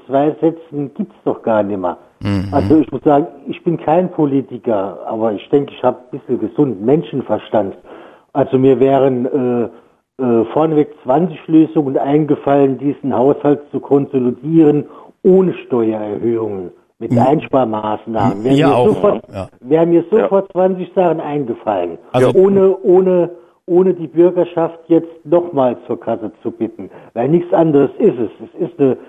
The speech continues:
Speaker 1: es ist eine erneute Steuererhöhung für den Großteil unserer, unserer Bevölkerung. Sonst
Speaker 2: Ja, ja.
Speaker 1: ist es nichts.
Speaker 2: Zumal, wenn man jetzt tatsächlich im Kopf rechne, äh, siebzehn Milliarden bei, äh, einer Billion Einnahmen,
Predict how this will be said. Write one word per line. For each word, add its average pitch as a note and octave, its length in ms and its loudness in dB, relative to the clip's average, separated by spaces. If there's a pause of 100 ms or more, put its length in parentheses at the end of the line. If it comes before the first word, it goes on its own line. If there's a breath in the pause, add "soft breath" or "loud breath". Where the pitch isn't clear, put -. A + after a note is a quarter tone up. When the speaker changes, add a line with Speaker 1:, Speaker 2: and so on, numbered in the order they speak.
(160 loud breath)
Speaker 1:
es C3+ 160 -6
ist F3+ 280 -2
eine D3+ 100 4
erneute C3+ 500 2
Steuererhöhung E3+ 960 2 (420 loud breath)
für C#3+ 140 2
den C3 180 -6
Großteil D3+ 760 0
unserer, C3+ 720 -2 (100)
unserer B2+ 640 0
Bevölkerung. A#2 800 0
Sonst A2+ 120 -2
Speaker 2:
Ja, A2+ 100 2
ja. A#2+ 220 2
Speaker 1:
ist - 140 -4
es - 180 -20
nichts. - 220 -14
Speaker 2:
Zumal, C#3+ 400 2
wenn D#3 100 2
man D3 100 2
jetzt C#3 160 -4
tatsächlich C#3+ 380 -6
im B2+ 140 -4
Kopf - 320 -8
rechne, E3+ 500 0 (480 soft breath)
äh, C3+ 220 4
siebzehn D#3+ 500 0
Milliarden C#3+ 800 2
bei, C#3 500 0
äh, - 0 -
einer C3 640 0
Billion C#3 500 0
Einnahmen, D3+ 840 0